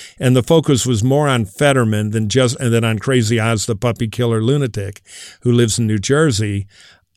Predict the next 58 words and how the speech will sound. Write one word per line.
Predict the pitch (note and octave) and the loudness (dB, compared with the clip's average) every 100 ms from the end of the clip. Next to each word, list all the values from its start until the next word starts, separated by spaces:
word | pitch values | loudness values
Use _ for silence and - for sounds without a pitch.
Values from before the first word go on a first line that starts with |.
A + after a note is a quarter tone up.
| _ _ _ | _ _ _
Pennsylvania, | G#3 D4 A#3+ C4+ A3+ A#3+ A3 | 0 2 0 0 0 2 2
I | F#3+ | 2
don't | G3 F#3+ | 2 4
know. | D3+ | 4
I | A#2+ | 4
look | D#3 G#3 | 4 4
at | |
that | F3 D#3 | 2 0
Fetterman | - E3+ D#3+ D3 | 2 2 2 2
margin, | B2+ C3 D#3 F3 | 2 2 2 2
it's | E3 C#3 | 0 0
pretty | D3+ C#3+ | 0 0
big, | C3 D3+ D3+ | 2 2 2
but | F#3+ | 0
I | D#4 E4 D#4 | 0 0 0
don't | C4+ | 2
know | A#3 | 2
how | F#3 | 2
much | F#3+ F3+ - | 4 2 2
of | |
that's | D#3 C#3+ | 0 0
Fetterman. | - D3 B2 G2 - - - - - | 0 0 0 -2 -8 -20 -20 -20 -6
So, | - D#3+ D#3 D3+ D3 - _ - | 0 4 6 6 4 -2 _ 0
you | D#3 | 2
know, | D#3+ | 2
candidates | - E3+ A#3 C4+ G3+ F#3+ | 0 0 2 2 2 2
are | |
gonna | E3 E3 | 2 2
count | D#3 A3+ C4 | 2 0 2
next | D#3 - | 0 2
time. | C#3+ B2 | 2 2
If | A#2+ | 2
the | D3 | 0
Trump | - G#3 C4+ | 2 0 2
factor, | - F3 - D3+ | 0 0 2 2
the | C3 B2 A#2 - - | 4 4 2 -4 -4
thing | - E3+ | 2 4
that's | D#3 - | 4 2
bending | A2+ - F3+ E3+ | 2 4 4 4
the | D3+ | 4
light | B2+ C3+ F3+ | 4 4 4
wave, | C#3+ A2+ G#2+ | 4 4 2
starts | - C3 A2+ | 0 -2 0
to | - | -2
back | G2+ A2+ A2+ | -2 -2 0
off | E3+ A3+ F3+ | 2 2 2
a | |
little, | C3 A#2+ A2+ A#2 A#2 _ - - _ | 2 4 2 2 -2 _ -20 -20 _
you | - A3 | 0 2
know, | G3 | 4
then | D#3+ G3 | 4 4
we | G#3 | 2
could | F3+ F#3 | 2 2
have | E3 C#3+ | 2 4
yet | D#3 | 4
another | C#3+ C#3 C3+ C3+ | 4 4 2 2
evolution | C3+ B2+ C#3 F3 - G#2 | 2 4 4 4 0 -4
here. | G2+ - | -6 -8